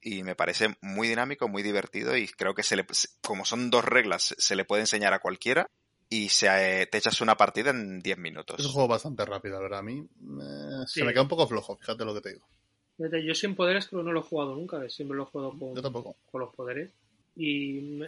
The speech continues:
Speaker 3: es
Speaker 1: Sí,
Speaker 3: eso.
Speaker 1: o sea, el, el juego, el juego te recomienda que juegue, que en las primeras partidas para pillar la dinámica lo juegues sin poderes. Pero es verdad que con poderes es mucho más divertido.
Speaker 3: Sí, es que yo sin poderes no creo, no he jugado ni la primera partida. Y, y sí, está divertido, es rápido, es, mm, es sencillo, está, está chulo.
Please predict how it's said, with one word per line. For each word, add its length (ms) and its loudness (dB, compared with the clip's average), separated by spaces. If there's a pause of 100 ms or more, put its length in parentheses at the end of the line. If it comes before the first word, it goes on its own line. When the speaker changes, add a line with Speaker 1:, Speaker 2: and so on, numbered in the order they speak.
(120)
Speaker 3:
es 160 2
Speaker 1:
Sí, 80 -2
Speaker 3:
eso. 120 8
Speaker 1:
o 40 4
sea, 120 0
el, 160 -6
el 100 -4
juego, 400 6 (640)
el 120 2
juego 280 4
te 140 6
recomienda 600 6
que 100 -4
juegue, 340 -4
que 100 -4
en 80 2
las 120 -2
primeras 320 -2
partidas 680 6
para 340 0
pillar 280 0
la 100 -2
dinámica 420 0
lo 100 -4
juegues 240 -4
sin 140 -8
poderes. 640 -4
Pero 120 -6
es 80 -6
verdad 260 -4
que 140 -6
con 160 -10
poderes 380 -6
es 100 -12
mucho 220 -10
más 160 -12
divertido. 440 -16 (120)
Speaker 3:
Sí, 160 -4
es 80 -2
que 160 -2
yo 80 -2
sin 160 -8
poderes 320 -4
no 340 -8
creo, 200 -6
no 160 -6
he 20 -6
jugado 280 -4
ni 60 -2
la 140 -2
primera 260 -6
partida. 400 -10 (540)
Y, 480 0
y 80 0
sí, 180 6
está 220 6
divertido, 420 4
es 60 2
rápido, 440 2
es, 280 -2
mm, 560 -10
es 60 -6
sencillo, 500 -2
está, 560 -2
está 200 -6
chulo. 220 -8